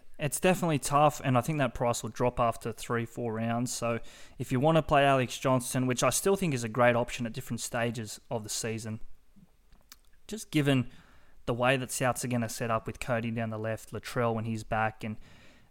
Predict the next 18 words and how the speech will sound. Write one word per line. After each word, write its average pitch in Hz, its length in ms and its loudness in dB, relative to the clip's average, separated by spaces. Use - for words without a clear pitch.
the 139 80 2
ball 180 360 8
is 165 120 6
always 147 320 6
going 127 220 4
to - 100 -4
Alex 120 260 -2
Johnston. 113 540 -2
Everyone 160 380 4
can 127 160 -2
see 139 280 -2
it 123 100 -4
happening. 113 460 -4
You 123 100 -2
know 147 240 2
it's 147 100 -2
gonna 117 180 -2
happen. 110 320 -4